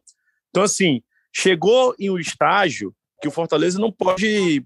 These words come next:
querer menos. "Ah, vamos classificar pra uma competição internacional." Não. Hoje, a realidade é pensar em Libertadores da América. Acho que se o Fortaleza não conseguir isso, vai ser uma decepção,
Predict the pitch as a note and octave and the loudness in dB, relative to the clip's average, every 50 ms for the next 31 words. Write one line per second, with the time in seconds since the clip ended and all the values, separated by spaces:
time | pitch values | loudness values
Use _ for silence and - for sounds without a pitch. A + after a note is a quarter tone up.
0 | _ - - E3 E3+ D#3+ F3+ F#3 E3+ D#3+ D#3 D3 C3+ A#2 D#3 F3+ G3+ A3 G#3+ F#3+ | _ -8 -2 0 0 2 2 0 0 0 -2 -2 -2 0 0 0 0 2 0 0
1 | E3 C#3 - F3 G3+ G#3 F#3 - - - F3+ F#3+ - - - F3 - - F#3+ G#3 | -2 -2 -2 -4 -4 -4 -6 -10 -6 -4 -4 -4 -2 -4 -8 -8 -4 -2 -2 -2
2 | G#3 - G#3 G3+ G3+ G3 - F#3 - F#3+ F3+ - - F#3 F3 - F3 E3+ E3+ E3+ | 0 -2 -2 -2 -2 -2 -4 -4 -2 -2 -2 -2 -2 -4 -2 0 0 0 0 -2
3 | - F3+ D#3+ D#3+ D3 B2+ A2+ - A#2+ C3+ B2+ G#2 F2+ - _ _ - D3+ F3 G#3 | -2 -2 -2 -2 -2 -2 -4 -2 -2 0 0 -2 -4 -10 _ _ -2 0 2 4
4 | A#3 C4 D4 B3 G#3 A3 C4+ D#4 F4 F4 - _ _ _ _ _ _ - - D3+ | 2 2 0 -2 -2 -2 0 0 0 -2 -4 _ _ _ _ _ _ -8 -6 -4
5 | C#3+ D3+ D#3 D#3+ D#3 D#3 D3+ C3+ B2+ C3+ C#3+ D#3 - - E3+ F#3 E3 _ - F3 | -2 -2 -2 -2 -2 -2 -4 -4 -2 -2 -2 -2 -2 -2 -2 -4 -6 _ -8 -8
6 | E3+ - - - - D#3+ D#3+ F#3 G3+ A3 A3 A3 F#3 G3+ G#3 G3+ - A3+ G#3+ F#3 | -8 -8 -6 -2 0 0 2 2 0 0 0 0 0 0 0 0 -2 -2 0 2
7 | F3 F3 F#3+ G3+ F#3+ F#3 G#3+ C4 C#4 A#3+ F#3 D3 F3 - - - _ _ _ - | 2 2 2 2 0 -2 -2 0 2 2 2 0 0 -4 -8 -18 _ _ _ -20
8 | - _ _ _ - C3 D#3 F#3 A3 A#3 - - B3 G#3 A#3 G3 - G3+ F#3+ - | -20 _ _ _ -4 -2 0 0 0 -2 -4 -8 -12 -12 -12 -10 -8 -8 -6 -4
9 | - G3+ F#3+ F3+ D#3+ D#3 C#3+ B2 C#3 C#3+ D3 F#3+ A#3+ B3+ B3+ A#3 A3+ - - F3+ | -4 -2 -2 -2 -2 -2 -2 -2 -2 0 0 0 0 0 -2 -4 -6 -6 -6 -6
10 | D3 C3 C3 B2 C3+ E3 G#3+ G3 - - - - - _ _ _ _ _ _ _ | -2 0 0 2 2 2 2 0 0 -4 -6 -10 -12 _ _ _ _ _ _ _
11 | - D3 E3 D#3+ - G#3 G3+ G#3 G#3+ G#3+ - A3 - - - - - G#3 D#3+ D3 | 0 0 0 2 0 0 2 2 2 2 0 -2 -4 -4 -6 -4 -2 0 0 -2
12 | C#3 | -4